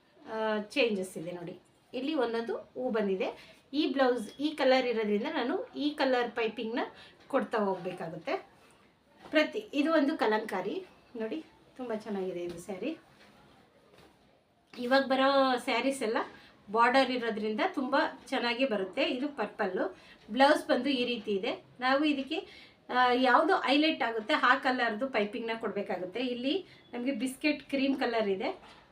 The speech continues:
ಆ, ಸ್ಯಾರಿ ಕಲರು. ಇಲ್ಲಿ ಬಂದು ರೆಡ್ ಕಲರ್ ಇದೆ. ಇಲ್ಲಿ ಯಾವುದು ನಮಗೆ ಎದ್ದು ಹೈಲೈಟ್ ಆಗಿ ಕಾಣಿಸುತ್ತೆ ಆ ಕಲರ್ನ ನಾನು ಪೈಪಿಂಗ್ನ ಮಾಡ್ತೀನಿ. ಪ್ರತಿ ಬ್ಲೌಸ್ಗೂ ಇದು ಪೈಪಿಂಗು,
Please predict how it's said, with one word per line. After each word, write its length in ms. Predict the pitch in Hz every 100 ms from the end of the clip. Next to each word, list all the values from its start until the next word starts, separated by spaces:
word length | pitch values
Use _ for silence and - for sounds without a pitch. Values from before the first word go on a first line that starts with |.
| -
ಆ, 180 | 220
ಸ್ಯಾರಿ 480 | 226 285 247 285 285 - 214
ಕಲರು. 460 | 233 220 208 302 -
ಇಲ್ಲಿ 300 | 262 311 370
ಬಂದು 280 | 285 269 320
ರೆಡ್ 220 | 226 -
ಕಲರ್ 340 | 262 233 208
ಇದೆ. 260 | 190 180 - -
ಇಲ್ಲಿ 360 | 269 294 330 294
ಯಾವುದು 340 | 233 294 302
ನಮಗೆ 320 | 302 269 277 285 - - - 240
ಎದ್ದು 400 | 247 233 - 302
ಹೈಲೈಟ್ 600 | 302 - 247 269 269 269
ಆಗಿ 260 | 240 262
ಕಾಣಿಸುತ್ತೆ 500 | 269 214 226 202 -
ಆ 340 | 320 - 254 302
ಕಲರ್ನ 460 | 302 277 247 240 240
ನಾನು 240 | 226 214
ಪೈಪಿಂಗ್ನ 460 | 294 226 214 233 233 226
ಮಾಡ್ತೀನಿ. 520 | 175 175 165 254 359 - - - -
ಪ್ರತಿ 320 | 302 285 359
ಬ್ಲೌಸ್ಗೂ 520 | 370 320 302 - 320 339
ಇದು 200 | 269 294
ಪೈಪಿಂಗು, 720 | - - 262 226 196 381